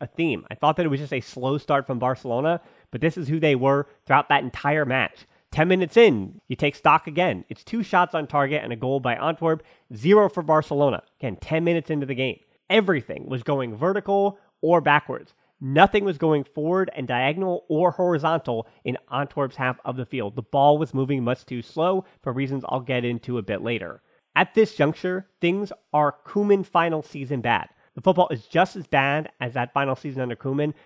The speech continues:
when Xavi took over in October, and the players on paper are better. But unlike how Xavi was floating around in Qatar and ready to take over for Koeman, well,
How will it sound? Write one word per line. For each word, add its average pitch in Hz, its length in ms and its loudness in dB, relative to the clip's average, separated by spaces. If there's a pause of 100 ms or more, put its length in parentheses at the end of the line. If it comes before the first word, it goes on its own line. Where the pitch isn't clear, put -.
when 117 120 -4
Xavi 123 300 0
took 127 160 -8
over 135 220 -2
in 123 80 -2
October, 139 560 -2 (260)
and 135 120 -4
the 131 60 -4
players 151 440 0
on 135 300 -2
paper 120 480 -6
are 113 100 -4
better. 110 380 -4 (240)
But - 240 -4
unlike 196 580 0
how 120 120 -6
Xavi 143 520 2
was 110 220 -8
floating 135 360 -4
around 151 340 2
in 135 140 -8
Qatar 165 560 2
and 113 200 -8
ready 139 260 2
to 151 120 -10
take 165 220 -6
over 156 200 -4
for - 180 -12
Koeman, 147 380 0
well, 117 260 0